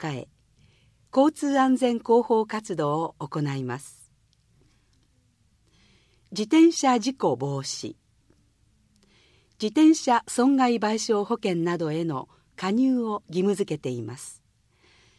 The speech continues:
自転車保険に加入しましょう。幼児を自転車の幼児用座席に乗せるときは、ヘルメットを着用させましょ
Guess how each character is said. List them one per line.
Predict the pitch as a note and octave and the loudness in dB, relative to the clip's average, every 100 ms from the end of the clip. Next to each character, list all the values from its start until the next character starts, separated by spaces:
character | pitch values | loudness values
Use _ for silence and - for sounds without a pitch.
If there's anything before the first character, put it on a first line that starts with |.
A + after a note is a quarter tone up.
| _ _ _ | _ _ _
自 | G3 G3+ | -10 2
転 | D4+ D4+ | 6 6
車 | C4+ | 4
保 | B3+ | -2
険 | C4 A3 F#3+ | -2 -2 0
に | F3 E3+ _ _ | 0 -2 _ _
加 | - F3 | -6 0
入 | F#3+ G#3 | 2 0
し | G3+ F#3+ | -2 -4
ま | G3 | -4
し | - F#3+ | -4 -6
ょ | E3+ - _ _ _ _ _ _ _ _ _ _ _ _ _ _ _ _ _ _ | -6 -8 _ _ _ _ _ _ _ _ _ _ _ _ _ _ _ _ _ _
う。 | B3 | 2
幼 | E4+ D#4 | 2 2
児 | E3+ D3 | 0 -2
を | C3 - - _ - | -2 -8 -20 _ -4
自 | G3 | -2
転 | C#4+ D4+ | 4 4
車 | D4+ A#3+ | 4 0
の | A3+ G#3 G3+ _ _ - | 0 -2 -6 _ _ 2
幼 | A3 D4 | 4 4
児 | C#4+ D4 | 4 2
用 | C#4 B3 | 2 2
座 | C4 | 0
席 | B3+ A3+ E3+ | -2 -2 -2
に | D#3+ | 0
乗 | D#3+ | -2
せ | A3+ | -2
る | G3+ | -2
と | F#3+ D#3+ | -2 -8
き | D#3+ | -6
は、 | D3 B2+ _ _ _ _ _ _ _ | -6 -6 _ _ _ _ _ _ _
ヘ | D#4 | 6
ル | F4 | 6
メ | C#4 | 6
ッ | G#3 - | 2 -6
ト | D3+ C3+ | -6 -6
を | - - | -10 -12
着 | D3+ D3 F#3 | -10 0 2
用 | F3 E3 | 2 -2
さ | E3 | -4
せ | F3 | -4
ま | E3 E3+ | -4 -4
し | - | -6
ょ | D3 C3 | -8 -8